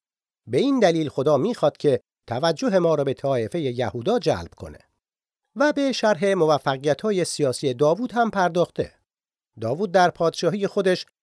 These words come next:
برکت یافته تا اینکه به قوم خدا شادی بده. به همین دلیل خدا می‌خواست که او رو رهبری بزرگ بکنه. همونطور که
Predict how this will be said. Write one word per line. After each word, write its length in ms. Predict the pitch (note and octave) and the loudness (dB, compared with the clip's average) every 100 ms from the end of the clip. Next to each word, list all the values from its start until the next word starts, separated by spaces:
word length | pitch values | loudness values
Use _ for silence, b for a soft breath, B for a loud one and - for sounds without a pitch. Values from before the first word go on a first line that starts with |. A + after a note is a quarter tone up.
| _ B2+ | _ -2
برکت 500 | C#3 D#3+ C4+ C4 A3+ | 0 0 0 -2 2
یافته 420 | G#3 - G#3+ A#3+ _ _ - | 0 2 0 0 _ _ 0
تا 140 | D#3 | 2
اینکه 320 | E3 E3+ F3 | 2 0 -2
به 120 | D#3 | 0
قوم 360 | E3 A#3 C#4+ G#3 | 0 2 2 2
خدا 340 | - C3+ A#2+ | 0 -2 0
شادی 440 | A#2 E3+ E3 G3+ B3+ | 0 2 2 2 -4
بده. 300 | E2 - - _ _ _ _ _ _ _ _ - | -6 -14 -20 _ _ _ _ _ _ _ _ -4
به 120 | B2+ | -2
همین 320 | F3 C#4+ C#4 | 0 0 0
دلیل 320 | F#3+ F3 F#3 D#3 | 2 2 2 0
خدا 320 | D#3 D3+ F3+ | 0 4 4
می‌خواست 480 | G3+ C4+ - F3 - | 2 0 0 0 0
که 220 | F3 D3+ _ _ | 0 0 _ _
او 180 | - G#3 | -2 0
رو 140 | F3 | 2
رهبری 560 | C3+ D#3 C3 E3 B3+ F3+ | 4 2 2 0 -2 -4
بزرگ 520 | A#2 B2 B3 B3 - | -4 -2 0 0 -2
بکنه. 320 | F#2 - D2 - _ _ _ _ _ - | -14 -14 -20 -20 _ _ _ _ _ -2
همونطور 460 | A#3+ C#4+ B3 B3 | 0 0 2 2
که 280 | - A3 F#3+ | 4 2 2